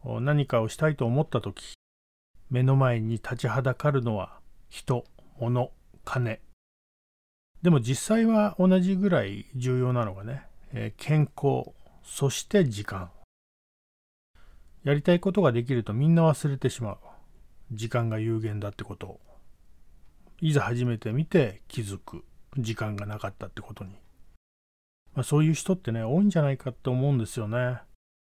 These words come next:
まあ、実際、そういうママさんとか、勉強中の皆さん、駆け出しのクリエイターさんからね、えー、まあ、相談とかお話をよく聞きますよ。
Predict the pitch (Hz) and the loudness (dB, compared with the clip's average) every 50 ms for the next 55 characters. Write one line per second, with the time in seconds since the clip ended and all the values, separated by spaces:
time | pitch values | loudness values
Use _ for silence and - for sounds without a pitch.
0 | _ _ _ _ _ _ _ _ _ _ - - - 156 147 123 117 127 131 - | _ _ _ _ _ _ _ _ _ _ -20 -12 -6 -4 -2 -2 0 -2 -2 -4
1 | - - - 156 156 156 156 160 160 - - - 165 151 143 127 - - 147 147 | -6 -4 0 2 2 2 2 0 -2 -8 -8 -4 -2 -2 -2 -2 0 0 2 2
2 | 147 147 147 143 143 147 151 147 139 123 - - 107 101 98 - - - - - | 4 4 2 4 4 4 4 4 4 2 0 -4 -8 -8 -8 -10 -12 -14 -14 -14
3 | - - - - - - - - - - 131 131 127 120 - 127 117 - - 117 | -14 -14 -16 -16 -20 -20 -20 -20 -6 -2 0 0 0 2 0 -2 -2 -2 -2 -4
4 | 113 110 110 107 104 104 104 - - - - 95 - - - - - - 120 123 | -2 -2 -4 -6 -6 -8 -8 -10 -12 -14 -14 -16 -18 -20 -20 -14 -12 -8 -6 -4
5 | 123 117 117 - - - 117 113 113 110 107 107 110 - - 120 110 110 113 113 | -4 -4 -4 -6 -6 -8 -6 -6 -6 -6 -6 -6 -8 -6 -6 -6 -4 -4 -6 -6
6 | - - 104 98 110 110 104 - - 104 104 127 165 175 - - - - _ _ | -6 -8 -8 -6 -6 -8 -6 -6 -6 -4 -2 -2 -2 -4 -4 -8 -18 -20 _ _
7 | _ _ _ _ _ _ _ _ _ _ _ - - 131 123 123 117 120 127 120 | _ _ _ _ _ _ _ _ _ _ _ -10 -6 -4 -2 -2 0 0 0 -2
8 | - - 131 120 117 117 113 117 113 - 113 - - 110 104 - - - - - | -2 -2 -2 -2 -2 -2 -2 -4 -4 -4 -8 -8 -8 -10 -12 -12 -16 -20 -16 -10
9 | - 120 110 123 120 113 110 - - 113 110 127 156 175 175 151 - - - - | -6 -4 -2 -2 -2 -2 -4 -6 -6 -4 0 0 0 0 0 -2 -4 -4 -8 -10
10 | - 107 98 95 - - - - - - | -10 -10 -10 -12 -14 -16 -18 -20 -20 -20